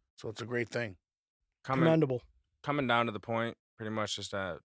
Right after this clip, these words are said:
Speaker 2: finish things up, is kinda within a person, finding your passion no matter what you do, always follow through with it. Even if, even if it seems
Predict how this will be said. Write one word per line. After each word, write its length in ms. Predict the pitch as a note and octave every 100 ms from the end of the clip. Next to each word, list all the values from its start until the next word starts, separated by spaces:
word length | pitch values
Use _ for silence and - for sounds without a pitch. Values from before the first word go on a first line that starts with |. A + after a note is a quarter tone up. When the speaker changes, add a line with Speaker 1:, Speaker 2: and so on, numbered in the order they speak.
| _
Speaker 2:
finish 240 | - G#2+ -
things 260 | G#2+ G2+ G#2+
up, 240 | G#2 -
is 140 | G2+ -
kinda 340 | G#2 G2+ G2 - _ _ _ _
within 280 | A2 A2+ A2
a 40 | G#2
person, 500 | A2+ A2 A#2+ A#2+ A#2 _ _ _
finding 280 | A2 A2+ A2
your 100 | G#2
passion 400 | A2+ G#2+ G2+ G#2
no 60 |
matter 260 | G#2 G#2 G#2
what 160 | G#2 G2+
you 100 | G2
do, 360 | G#2 A2 G2 - _ _ _ -
always 320 | G#2+ G#2+ G#2
follow 260 | - G#2 G2
through 200 | G#2+ G#2+
with 120 | G2+
it. 140 | G2 - _ _ _ _ _ _ -
Even 220 | A2+ A2+
if, 120 | G#2+
even 220 | - A#2 A#2
if 140 | -
it 80 | G#2+
seems 500 | B2 A2+ A2 G2+